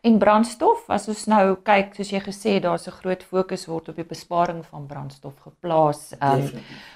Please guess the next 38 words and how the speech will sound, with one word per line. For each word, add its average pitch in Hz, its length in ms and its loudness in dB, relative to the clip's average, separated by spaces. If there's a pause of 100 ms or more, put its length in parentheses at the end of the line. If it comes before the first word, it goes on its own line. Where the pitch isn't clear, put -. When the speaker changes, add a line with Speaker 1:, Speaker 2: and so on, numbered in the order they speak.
(160)
Speaker 1:
uh, 156 240 4
as 165 80 0
dit 165 140 4
kom 190 140 4
by 180 60 4
die 175 100 4
besluite 165 440 2
wat 156 200 -4
boere 151 280 -4
neem, 135 340 -10
is - 140 -12
ek 143 100 -12
reg? 139 200 -4
Speaker 2:
Nee, 147 200 6
definitief. 120 640 0
Definitief. 123 800 -4
Uh, 139 80 2
uh, 123 320 2 (300)
uh, 120 160 -4
as 123 120 -2
jy 139 80 0
gaan 127 140 0
kyk 156 240 4
ook 160 180 0
na 135 280 4 (320)
hoe 143 260 6
ons 143 260 2
brandstofpryse 135 1080 2 (100)
geeskaleer 127 720 2
het 117 320 2 (200)
oor 123 140 -2
hierdie 117 260 2
afgelope 120 480 0
klompe 120 280 0
jare, 110 420 2 (440)
het 117 280 0
brandstof, 135 580 2 (300)
uh, 117 80 -2